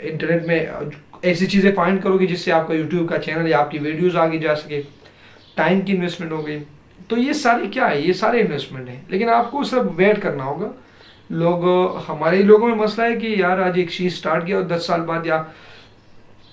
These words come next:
दो दिन बाद, sorry, दो दिन बाद उसका मुझे सिला मिल जाए। नहीं यार, आपको कम से कम wait करना होगा, पाँच साल, दस साल आपको wait करना पड़ेगा।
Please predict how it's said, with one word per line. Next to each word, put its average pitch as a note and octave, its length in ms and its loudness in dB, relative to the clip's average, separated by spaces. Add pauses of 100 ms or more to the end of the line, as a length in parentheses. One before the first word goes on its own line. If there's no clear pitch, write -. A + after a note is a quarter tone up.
(180)
दो F3+ 240 4
दिन G3+ 160 4
बाद, D#3 140 0
sorry, D3+ 200 -4 (260)
दो F#3 220 4
दिन G#3 180 4
बाद F#3+ 160 6
उसका F#3+ 220 2
मुझे F3 180 0
सिला D3+ 280 -4
मिल C3 200 -8
जाए। C3+ 280 -8
नहीं E3 220 0
यार, C3 220 0
आपको D3 320 2
कम F3 220 -4
से F3 180 -6
कम E3+ 80 -4
wait D3+ 260 -2
करना D#3+ 160 -4
होगा, D#3+ 220 -4 (480)
पाँच D#3 240 -2
साल, C3+ 280 -4
दस D3 240 -8
साल C#3+ 160 -4
आपको C3+ 300 -4
wait C3 260 -4
करना B2+ 200 -10
पड़ेगा। D3 360 -6